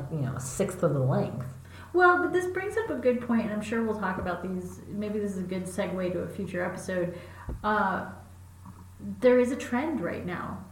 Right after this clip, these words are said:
Speaker 2: to write these teeny tiny little
Speaker 1: There
Speaker 2: books.
Speaker 1: is. A lot of the big authors are doing it.
Speaker 2: Patterson.
Speaker 1: Um,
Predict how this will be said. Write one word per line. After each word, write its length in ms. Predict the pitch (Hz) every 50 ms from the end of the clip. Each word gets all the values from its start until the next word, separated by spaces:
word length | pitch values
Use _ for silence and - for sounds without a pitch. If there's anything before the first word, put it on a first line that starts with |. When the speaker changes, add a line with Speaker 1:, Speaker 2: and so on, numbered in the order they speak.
| -
Speaker 2:
to 120 | - - 233
write 300 | 208 208 196 185 - -
these 140 | 220 214
teeny 320 | - - - 202 190 185 185
tiny 260 | 185 175 175 170 170
little 160 | 170 170 165 165
Speaker 1:
There 160 | 160 156 -
Speaker 2:
books. 200 | 151 147 143 135
Speaker 1:
is. 40 | 135
A 40 | 135
lot 200 | 143 147 147 151
of 60 | 151
the 60 | 151 143
big 180 | 139 139 139
authors 340 | 139 135 131 127 131 135 131
are 60 | 127
doing 300 | 123 127 127 123 117 117
it. 320 | 113 110 113 117 120 - -
Speaker 2:
Patterson. 440 | - - 151 151 147 143 139 135
Speaker 1:
Um, 140 | 127 127 131